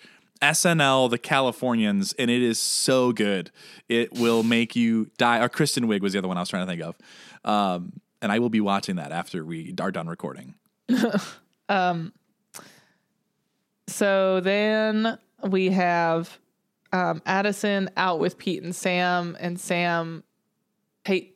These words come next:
Speaker 2: he, like, Pete's hitting on her again, and Sam sends him away and then tells Addison, like, "Don't date him. Uh, his wife died eight years ago, and it has impacted his ability to have genuine human connection with other people." And she's like,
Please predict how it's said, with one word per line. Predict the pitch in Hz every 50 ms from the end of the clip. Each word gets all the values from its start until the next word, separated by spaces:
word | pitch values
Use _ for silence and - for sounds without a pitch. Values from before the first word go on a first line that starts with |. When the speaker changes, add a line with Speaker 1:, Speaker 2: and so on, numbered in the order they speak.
| _ _
Speaker 2:
he, | - 175 185 196
like, | 180 170 147 - -
Pete's | - - 208 196 -
hitting | - 175 165 160
on | 156 151
her | 160 160 151
again, | 151 156 156 151 147
and | 147 143 156 - - _
Sam | - - 175 170 160 160
sends | - 160 160 160 165
him | 165
away | 160 160 151 147 147 151
and | 147 147
then | 151 156
tells | 165 - 170 160 151
Addison, | 143 - 156 160 160 - -
like, | - - - - - _ _ _ _ -
"Don't | 175 165 170 165 - -
date | 180 170 170 160 156 151
him. | 160 165 165 165 160 160 170 170 - _ _ _ _ _ _ _ _ _ _ _ _ _ _ _ _ _ _ _ _ _ _ _ -
Uh, | 175 170 170
his | 156 151 165 156 -
wife | 175 185 185 180 -
died | 175 160 160 156
eight | 156 147 139 -
years | 147 151 156 -
ago, | 151 151 147 147 147
and | 147
it | 147 143
has | 156 147 143 147 - -
impacted | - 226 233 226 226 208 208 - - 180
his | 185 196 160 180
ability | 165 175 170 170 165 165 160 156
to | - - 160 156
have | 160 165 165 165 160 175 185
genuine | 165 - 170 165 160 165 160 160 170
human | 180 165 165 165
connection | 165 175 156 151 156 - - 151
with | 156 160 160
other | 151 - -
people." | - 156 - - -
And | 190 180
she's | - 165 165
like, | 175 165 165 -